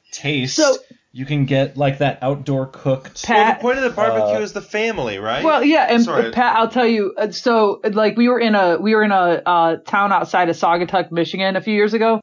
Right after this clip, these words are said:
Speaker 2: and, you know, like, anywhere I go, I always look up vegan restaurants, and I look up this place, and this, like, what Nathan referenced is this Happy Pig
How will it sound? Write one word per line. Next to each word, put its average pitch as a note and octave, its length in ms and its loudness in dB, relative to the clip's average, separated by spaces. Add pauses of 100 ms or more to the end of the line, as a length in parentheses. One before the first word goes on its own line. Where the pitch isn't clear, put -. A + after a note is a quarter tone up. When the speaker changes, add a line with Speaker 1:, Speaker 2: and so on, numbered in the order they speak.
Speaker 2:
and, G3 380 -2
you G3+ 120 0
know, F#3 120 2
like, F#3 260 0
anywhere G3+ 380 4
I F3 140 4
go, F3 140 0
I D#3+ 200 4
always E3+ 240 0
look F3+ 100 0
up D#3+ 140 -2
vegan F3 260 -4
restaurants, D#3+ 540 -2 (360)
and F#3+ 140 0
I F#3+ 60 4
look G#3+ 220 2
up A#3 140 0
this G3 160 -4
place, F#3 340 -2
and G3 200 -2
this, - 300 -2 (280)
like, F#3+ 300 0
what F3+ 180 0
Nathan A3+ 300 0
referenced F#3+ 560 -2
is F#3+ 160 0
this F3+ 160 -2
Happy G#3 440 0
Pig F#3 600 0